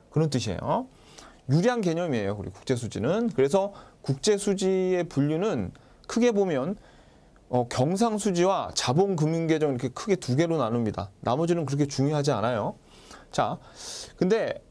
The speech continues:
특히 주-, 우리가 가장 중요하게 여기는 건 요 경상수지가 가장 중요해요. 경상수지. 왜냐면 요 경상수지가요, 실제로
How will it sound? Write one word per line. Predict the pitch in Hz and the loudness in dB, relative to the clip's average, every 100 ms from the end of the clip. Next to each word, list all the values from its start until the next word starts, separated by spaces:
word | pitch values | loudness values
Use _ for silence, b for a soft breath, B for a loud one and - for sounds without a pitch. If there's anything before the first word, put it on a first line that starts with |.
| _ - _ _ _ - - | _ -20 _ _ _ -20 -12
특히 | - - 247 | -4 -2 -2
주-, | - - 175 | 0 0 2
우리가 | 156 196 196 | 2 2 0
가장 | 139 160 185 | 0 0 0
중요하게 | 156 165 160 151 | 0 2 2 2
여기는 | 139 131 120 | 2 2 2
건 | 131 | 2
요 | 117 | 0
경상수지가 | - 117 156 208 185 180 175 151 | 0 0 2 2 0 0 2 0
가장 | 123 104 104 | 0 -2 -2
중요해요. | 92 - - | -4 -14 -10
경상수지. | 117 110 110 90 - - | -6 -4 -6 -8 -12 -4
왜냐면 | 123 175 151 92 B B B - | 0 0 -2 -6 B B B -2
요 | 156 | -2
경상수지가요, | - 131 175 233 220 214 202 170 143 147 147 104 - | 2 0 2 0 0 -2 -2 2 2 2 0 -4 -6
실제로 | - 240 240 226 156 180 | -2 -2 2 0 2 -2